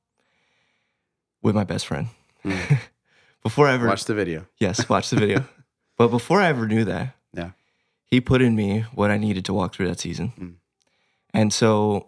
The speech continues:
Speaker 1: you know, when I, so when it, when it came time to say, "Okay, like, wow, now this is dropped into my lap,"
Speaker 2: Right.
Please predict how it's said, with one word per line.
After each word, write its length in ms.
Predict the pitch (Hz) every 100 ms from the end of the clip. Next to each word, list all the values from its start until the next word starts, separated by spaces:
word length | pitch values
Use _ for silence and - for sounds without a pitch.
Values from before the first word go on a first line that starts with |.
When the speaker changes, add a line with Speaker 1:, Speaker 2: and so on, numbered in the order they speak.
| _
Speaker 1:
you 120 | 110
know, 100 | 101
when 180 | 104 107
I, 260 | 110 107 - _ _ _ _ _ _ _ _ _ _ _ _ _ _ _
so 360 | - 127 120 -
when 220 | 110 135
it, 240 | 147 - _ _ -
when 160 | 123
it 80 | 127
came 200 | - 131
time 220 | 123 131
to 60 | 135
say, 160 | - 113
"Okay, 260 | 107 131
like, 300 | 113 101 - - _ -
wow, 360 | 113 117 98 95
now 400 | 104 107 107 -
this 180 | 110 110
is 100 | 104
dropped 300 | - 101 -
into 180 | 107 107
my 120 | 92
lap," 380 | 87 92 101 98
Speaker 2:
Right. 260 | - 90